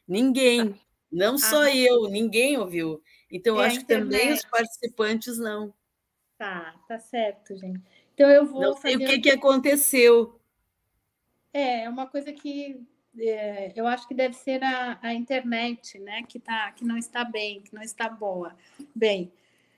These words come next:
Speaker 2: mas então, eu estava no, no quinto princípio de ensino, Vera,
Speaker 1: Hum,
Speaker 2: foi a partir
Speaker 1: eu acho
Speaker 2: do
Speaker 1: que
Speaker 2: quinto?
Speaker 1: sim.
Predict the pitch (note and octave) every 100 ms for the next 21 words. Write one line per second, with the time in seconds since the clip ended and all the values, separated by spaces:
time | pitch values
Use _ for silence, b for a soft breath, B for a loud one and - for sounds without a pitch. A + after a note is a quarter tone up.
0 | _ B3 C#4 C#4+ D4+ D#4 E4+ F4+ C4+ A#3+
1 | - _ _ C4+ D4 D4 - C4 C#4 D4
2 | D4 D4+ F4+ G#4+ _ _ _ _ _ _
3 | _ _ _ - C#4 D4 G4+ G#4 D4 C#4+
4 | C#4 D4 C#4+ B3 B3 - C#4 D#4+ G4+ F#4
5 | D4+ B3 A#3 F#3+ E3 A#3+ A#3+ A#3 F3 G3+
6 | A#3+ B3 D#4 A#3 G#3